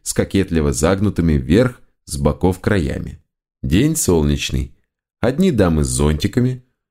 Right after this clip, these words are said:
другие прячут аристократически бледные лица под широкими полями шляп с множеством цветов вокруг тульи. Часто-часто трепещут яркие веера,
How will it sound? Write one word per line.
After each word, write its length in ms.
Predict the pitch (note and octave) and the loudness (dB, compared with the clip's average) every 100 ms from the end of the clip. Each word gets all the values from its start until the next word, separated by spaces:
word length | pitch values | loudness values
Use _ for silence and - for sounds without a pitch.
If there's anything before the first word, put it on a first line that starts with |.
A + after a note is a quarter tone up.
| _ | _
другие 460 | F#2+ G2+ G#2 D#3 D#3+ | 0 2 4 2 2
прячут 500 | - G2+ F#2+ F2 - _ | 2 0 0 -4 -6 _
аристократически 1000 | - F#2+ F#2+ - F2+ F2+ A#2 A#2+ G2+ - | -2 0 2 0 0 0 0 -2 -2 -2
бледные 440 | E2+ F#2 F2+ D2+ D2 | 2 4 4 2 2
лица 480 | D2 A#2 B2 C#3 - - | 4 4 2 -4 -4 -8
под 160 | - F#2+ | -4 0
широкими 540 | F#2+ G2 F2+ F2+ E2+ | 2 2 0 0 0
полями 480 | D#2+ D#2+ E2 E2+ D#2+ | 0 2 2 2 0
шляп 480 | D2+ - D#2 B2+ - | -4 0 2 2 -2
с 100 | - | -4
множеством 580 | D2 G2 D#2+ D#2+ D#2 D2 | 2 2 2 -2 -4 -4
цветов 500 | - C#2+ F#2 B2 - | -2 0 0 0 -2
вокруг 580 | E2 D#2+ C2+ F2 G2+ - _ | -2 -2 0 0 0 -10 _
тульи. 480 | - D2+ C2 C2 B1+ _ _ _ _ _ _ _ _ _ _ | 0 0 0 -4 -10 _ _ _ _ _ _ _ _ _ _
Часто-часто 800 | E3 F3 - C3+ - D#3 - F#2+ | 0 0 -2 -2 0 0 0 -2
трепещут 580 | - F2 B2 A#2 F#2 | 0 0 2 0 -2
яркие 440 | - G#2 G2 - F2 | 0 2 2 0 2
веера, 520 | E2 D2+ D#2 A2+ F2 | 4 4 2 0 -4